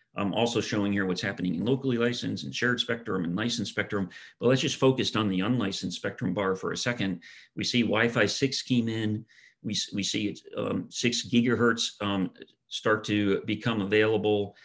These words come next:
Um, we start to see devices coming available and, and, and in fact, a plethora of devices mainstreaming even by the end of this year.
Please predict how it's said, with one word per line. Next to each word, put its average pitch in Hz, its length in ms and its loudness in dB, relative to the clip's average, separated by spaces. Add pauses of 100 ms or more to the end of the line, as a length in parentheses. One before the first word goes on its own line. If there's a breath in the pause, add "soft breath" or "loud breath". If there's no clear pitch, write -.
(200 loud breath)
Um, 104 140 0
we 92 80 0
start - 380 -4
to - 180 -4
see 110 200 2
devices 101 720 0
coming 110 300 -2
available 104 640 2
and, 92 160 -2
and, 90 340 -2
and 87 220 -2
in 92 80 -2
fact, 110 220 -4
a 98 40 -6
plethora 117 600 0
of 101 60 -2
devices 104 480 -4
mainstreaming 101 680 -2
even 101 220 -4
by 98 160 -2
the 95 160 -6
end 98 160 -6
of - 60 -10
this 85 200 -8
year. 117 360 2